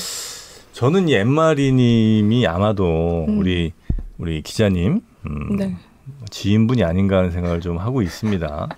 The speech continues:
Speaker 1: 어, 맞죠?
Speaker 2: 저요?
Speaker 1: 네.
Speaker 2: 아닌 것
Speaker 1: 아,
Speaker 2: 같은데.
Speaker 1: 맞을
Speaker 2: 네.
Speaker 1: 것 같습니다. 네.
Speaker 2: 그래요?
Speaker 1: 저의 뭐 예측은 틀린 적이 없으니까요.
Speaker 2: 아, 그래요?
Speaker 1: 근데 이제 주식 인기가 떨어져도 지금과 같은 출연진으로 계속 기업 주가를 분석할지 궁금하다.
Speaker 2: 네.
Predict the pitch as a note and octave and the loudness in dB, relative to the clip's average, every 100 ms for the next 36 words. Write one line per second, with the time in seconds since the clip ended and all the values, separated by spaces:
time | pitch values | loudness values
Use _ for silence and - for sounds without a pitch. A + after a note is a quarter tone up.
0 | _ _ E2+ F2+ F#2 - B3+ C4+ _ _ | _ _ -4 -2 -2 -2 -2 -2 _ _
1 | _ - A3+ F#3 A3+ - F#2 F2+ D#2+ D2+ | _ -4 0 0 -2 -4 0 2 0 -2
2 | - G#3 C4 A#3+ F3 D#2 D#2+ F3+ F#3 F#2 | -2 0 2 0 -2 -2 -2 -2 -2 -2
3 | F3+ A2 F2+ - G2 E2 E2 E2 B3 - | 0 0 -2 -6 -6 -6 -8 -6 -6 -8
4 | - - - - G2 A#2+ G#2 F2+ - G2+ | -16 -20 -14 -4 -2 0 0 -2 -4 -6
5 | G2+ D3+ C#3+ G2 A2+ - G#2+ G2+ A3+ A3 | -6 -8 -6 -2 -2 -4 -4 -2 0 0
6 | B3 B3 - - D3 B2 C#4 - - - | 0 2 2 2 2 2 0 0 -8 -10
7 | A#3 - - - - F3 A3+ G3+ F#3 G3 | -10 -8 -8 -4 -2 0 0 0 0 2
8 | G3+ G3+ G#3+ G3+ F3+ E3+ E3 F#3 F#3+ F3+ | 2 4 2 4 2 2 0 2 2 0
9 | F3 E3+ - A3 G3+ F#3 F3 D#3+ C#3+ D3 | -2 -6 0 2 2 2 2 0 0 -2
10 | - D3 - C#3 D3+ C#3 - C3 D3 C#3+ | 0 -2 -2 -2 0 0 0 0 0 0
11 | C3 G#2+ A2+ B2+ A2+ F2+ E2 G2+ F2 G#3+ | -2 0 2 2 2 2 2 2 2 2
12 | G3+ F3 | 2 0